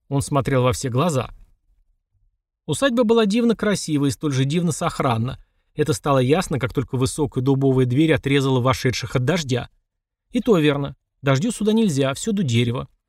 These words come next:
Паркет, стены, орех, даже потолок в резьбе. Пряник глазированный, хоть языком лежи. Стук капель по стёклам отсюда изнутри казался ласковой колыбельной.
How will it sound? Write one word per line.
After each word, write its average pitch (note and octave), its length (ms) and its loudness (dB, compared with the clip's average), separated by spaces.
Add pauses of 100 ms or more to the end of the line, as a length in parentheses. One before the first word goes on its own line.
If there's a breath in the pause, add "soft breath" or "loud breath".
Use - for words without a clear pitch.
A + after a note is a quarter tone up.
(260)
Паркет, G3 440 0
стены, F#3+ 360 -2
орех, C3+ 440 0
даже C#3+ 200 0
потолок C#3 440 -2
в C3 40 -2
резьбе. A#2 420 -2 (560)
Пряник G3 340 2
глазированный, B2+ 520 2
хоть B3+ 220 -2
языком G3 440 0
лежи. A#2+ 340 0 (540)
Стук - 360 -4
капель D3+ 380 0
по C3+ 240 0
стёклам C3 440 0
отсюда D#3+ 360 -2
изнутри C3 360 -2
казался C#3 440 -2
ласковой B2+ 400 -2
колыбельной. B2+ 600 -2